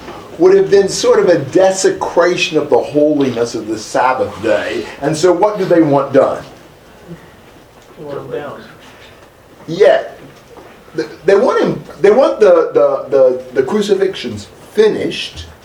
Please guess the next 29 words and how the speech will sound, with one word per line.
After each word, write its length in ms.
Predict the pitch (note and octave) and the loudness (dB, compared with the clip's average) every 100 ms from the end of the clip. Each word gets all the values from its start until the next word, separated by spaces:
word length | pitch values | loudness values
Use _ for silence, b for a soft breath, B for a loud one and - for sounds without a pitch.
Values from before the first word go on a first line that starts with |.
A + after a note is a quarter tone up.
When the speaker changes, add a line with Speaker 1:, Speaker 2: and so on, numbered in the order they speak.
| B B | B B
Speaker 1:
so 160 | - E3+ | 2 2
that 160 | E3 | 2
the 80 | D#3 | 0
bodies 560 | D3 D#3+ F#3+ A3 G3+ - | 2 0 0 -2 -4 -2
can 160 | E3 | -2
be 160 | D#3 D3+ | 0 -2
taken 420 | D#3 D3+ C#3+ B2+ | -2 -4 -4 -2
down, 520 | C3 A#2 F2+ A2 D3 | -2 -2 -4 -6 -10
so 200 | - D#3+ | -4 0
that 200 | D#3 D#3 | 0 2
this 200 | F3+ F3+ | 0 2
does 220 | F3+ F3 | -2 -2
not 480 | E3 G3 F3 D#3 D#3 - C3 B2+ | -2 0 0 0 -6 -16 -20 -2
desecrate 800 | D#3+ E3 - - - A#2+ B2+ C#3 | -2 0 -4 -4 -2 -2 -2 -6
and, 180 | A#2 A2+ B2 | -6 -6 -8
and 180 | B2 B2 | -8 0
make 260 | C#3 C#3+ | 0 0
unholy 760 | - D#3+ E3+ E3 G3 G3 F3+ B2 | 0 0 0 -2 2 2 2 0
the 100 | C#3 | 0
Sabbath 500 | D3+ A3+ A#3+ - - | -2 -2 -2 -4 -8
day. 160 | C3+ - - - B B B B - - - - - - - - C3 - E3+ | -8 -8 -12 -20 B B B B -20 -20 -18 -18 -18 -20 -6 -2 -2 0 2
Now, 400 | E3+ E3 - - - B B B B - - | 2 0 -4 -14 -16 B B B B -20 -6
I 160 | E3 B3+ | 2 2
will 160 | C4+ C4+ | 2 0
just 200 | B3+ - | -4 -2
tell 240 | G#3+ G#3 | 0 2
you 120 | F#3 | 2
what 200 | F3 E3+ | 2 2
I 220 | D#3 D3+ | 2 0